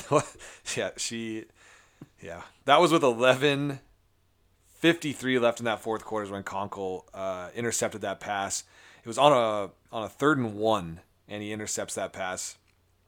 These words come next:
No, I'm sorry. It was on a first and ten, and he intercepts that pass, uh, at the Montana thirty-nine. They come down five plays later, and, uh,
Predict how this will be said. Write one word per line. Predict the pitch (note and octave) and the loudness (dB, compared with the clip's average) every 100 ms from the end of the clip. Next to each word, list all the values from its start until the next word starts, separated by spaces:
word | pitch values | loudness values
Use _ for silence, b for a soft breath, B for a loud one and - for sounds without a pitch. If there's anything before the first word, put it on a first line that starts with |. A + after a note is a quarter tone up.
| _ _ _ _ _ _ _ _ _ _ _ _ _ _ _ _ | _ _ _ _ _ _ _ _ _ _ _ _ _ _ _ _
No, | D3 | 4
I'm | D#3+ | 6
sorry. | B2+ A2 | 6 4
It | |
was | B2+ | 8
on | D3 | 8
a | C3+ | 8
first | - F#3 - | 10 8 8
and | C3 | 4
ten, | - D#3+ D3 | 2 6 6
and | B2+ | 6
he | A#2 | 0
intercepts | A2 - A2+ - | -2 0 0 0
that | G2+ | -4
pass, | - G2 F#2+ - B B B B | -2 -4 -4 -8 B B B B
uh, | A2 | 2
at | A2 C3 | 4 6
the | |
Montana | B2+ A#2+ B2 B2 A2 | 6 4 4 2 2
thirty-nine. | A#2 A2+ A2 G#2+ G#2+ | 0 -2 -2 -4 -4
They | G#2 | -4
come | B2+ C3 | 0 0
down | A#2+ A2+ A2 | 2 2 0
five | - A2+ B2 A#2+ | 0 4 6 4
plays | B2 A#2+ A#2 G#2 | 2 2 2 -2
later, | G#2+ G#2+ G#2+ G2+ b b b b b b | -2 -2 -2 -6 b b b b b b
and, | A2+ A2 G#2+ G#2 G2+ F#2+ - F2 | -6 -4 -4 -4 -6 -10 -14 -14
uh, | D2 | -12